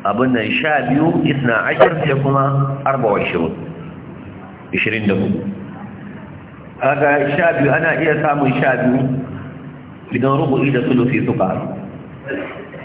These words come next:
Kamar ce mutum ya mutu ya bar mata da uwa. Kaga ga, ga, ga, ga sulusi, ga, ga rubu'i na mata, kashi ɗaya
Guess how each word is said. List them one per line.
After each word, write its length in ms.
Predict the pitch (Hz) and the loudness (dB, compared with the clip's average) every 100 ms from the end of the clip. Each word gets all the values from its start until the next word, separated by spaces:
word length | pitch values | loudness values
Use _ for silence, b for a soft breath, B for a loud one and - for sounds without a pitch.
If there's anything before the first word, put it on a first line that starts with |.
| - | -8
Kamar 260 | - 107 117 | -2 2 2
ce 80 | 117 | 2
mutum 220 | 107 90 | 0 0
ya 140 | 113 110 | 2 2
mutu 220 | 113 110 | 2 2
ya 120 | 107 101 | 2 2
bar 140 | 107 | 2
mata 380 | 104 95 98 117 - - - - - | 0 0 0 0 0 -2 -4 -8 -6
da 100 | 95 | 0
uwa. 280 | 95 95 95 95 95 - - - - - - - - - - - - - - - - - - - - | 0 2 0 -2 -8 -10 -12 -14 -14 -16 -18 -18 -18 -18 -18 -18 -18 -20 -20 -20 -20 -20 -20 -14 0
Kaga 320 | 107 107 107 107 107 107 107 104 90 | 2 4 4 4 2 0 -4 -6 0
ga, 160 | 95 95 95 | 2 4 4
ga, 140 | 95 92 95 95 | 4 4 2 2
ga, 80 | 95 87 | 4 4
ga 100 | 92 95 - | 2 2 2
sulusi, 560 | 123 113 - 110 85 - | 2 2 0 0 -4 -4
ga, 160 | 95 98 | 0 2
ga 160 | 101 101 | 4 4
rubu'i 400 | 120 123 110 123 | 4 4 2 2
na 160 | 123 123 | 2 2
mata, 340 | 110 120 120 131 - - - - - | 0 2 2 2 0 -4 -6 -10 -10
kashi 240 | - 123 - | -6 -4 -2
ɗaya 160 | 101 | 0